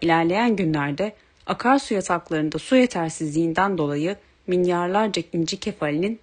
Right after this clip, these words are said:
öldüğünü göreceğiz." açıklamasında bulundu. Bültenimizin kapanış haberi ise dünyadan sulak alanların durumu ile ilgili.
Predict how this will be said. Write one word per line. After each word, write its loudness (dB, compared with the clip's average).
öldüğünü 2
göreceğiz." -2
açıklamasında -4
bulundu. -6
Bültenimizin 6
kapanış 4
haberi 2
ise -2
dünyadan 4
sulak -4
alanların -4
durumu -2
ile -4
ilgili. -4